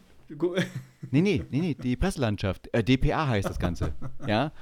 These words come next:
Speaker 2: Oh, Moment mal, was haben die gemacht? Aber wir waren
Speaker 1: Ich
Speaker 2: gar
Speaker 1: war
Speaker 2: nicht vor Ort,
Speaker 1: praktisch
Speaker 2: aber wir
Speaker 1: Vorreiter,
Speaker 2: reden einfach
Speaker 1: ja.
Speaker 2: mal
Speaker 1: Mhm.
Speaker 2: darüber. Supergeil,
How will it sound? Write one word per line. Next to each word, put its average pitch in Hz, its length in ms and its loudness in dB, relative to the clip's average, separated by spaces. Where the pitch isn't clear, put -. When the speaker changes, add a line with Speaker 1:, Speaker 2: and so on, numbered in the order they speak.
Speaker 2:
Oh, 185 240 6
Moment 185 240 -2
mal, 110 300 -2
was 117 100 -4
haben 202 120 -2
die 202 100 0
gemacht? 214 340 -2
Aber 120 100 0
wir 117 40 4
waren 123 100 8
Speaker 1:
Ich - 40 2
Speaker 2:
gar 147 40 6
Speaker 1:
war 135 40 6
Speaker 2:
nicht 139 100 4
vor 147 80 4
Ort, - 60 2
Speaker 1:
praktisch - 60 -6
Speaker 2:
aber 104 80 0
wir 104 80 4
Speaker 1:
Vorreiter, 110 160 4
Speaker 2:
reden 123 120 2
einfach 95 180 0
Speaker 1:
ja. - 40 0
Speaker 2:
mal 73 240 -2
Speaker 1:
Mhm. 156 300 -8
Speaker 2:
darüber. 92 360 -6
Supergeil, 196 580 -4